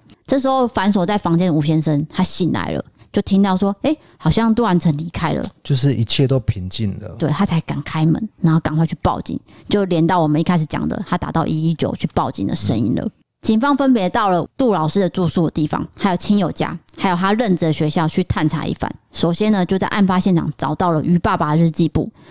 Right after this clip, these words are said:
Speaker 1: 里面呢是有手抄杜汉成的资料，就例如说，呃，出生年月日啊，还有地址等等的这样。
Speaker 2: 就是那一天在谈判的过程当中，
Speaker 1: 对。
Speaker 2: 我把你的资料抄下来。
Speaker 1: 嗯。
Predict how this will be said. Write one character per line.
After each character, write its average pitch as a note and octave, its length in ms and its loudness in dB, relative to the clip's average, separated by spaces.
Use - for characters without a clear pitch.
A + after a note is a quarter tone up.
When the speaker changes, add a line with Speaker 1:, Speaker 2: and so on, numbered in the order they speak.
Speaker 1:
里 E3+ 160 4
面 A3+ 200 4
呢 F3 160 4
是 G#3+ 200 2
有 D3+ 140 2
手 C#3+ 320 -2
抄 F3+ 360 0
杜 B3 120 2
汉 A3+ 180 4
成 E3 160 2
的 D3 80 2
资 D#3 240 -2
料， D3+ 200 -2
就 G3+ 120 0
例 G3+ 100 -2
如 E3 160 0
说， F3 400 2
呃， D#3 420 0
出 G3 140 -2
生 G3+ 160 2
年 E3+ 140 4
月 F#3+ 100 2
日 F#3 140 2
啊， E3 140 2
还 F3 120 2
有 E3+ 80 2
地 F3+ 180 2
址 C#3+ 160 -4
等 - 220 -4
等 - 160 -2
的 - 80 -4
这 C3 80 0
样。 A#2+ 100 2
Speaker 2:
就 B2+ 60 2
是 B2+ 40 2
那 B2+ 180 2
一 A#2+ 40 2
天 A2+ 260 2
在 A#2+ 200 2
谈 G2+ 280 -4
判 A2 220 0
的 F#2 100 -4
过 G2 260 -4
程 - 240 -10
当 D3+ 120 0
中， D#3 100 2
Speaker 1:
对。 G#2 360 0
Speaker 2:
我 - 60 -4
把 G2 140 0
你 G#2 200 0
的 F#2 160 -6
资 A2+ 280 -4
料 A2 220 0
抄 G#2 260 -2
下 G#2 340 -2
来。 - 180 -6
Speaker 1:
嗯。 F3 180 4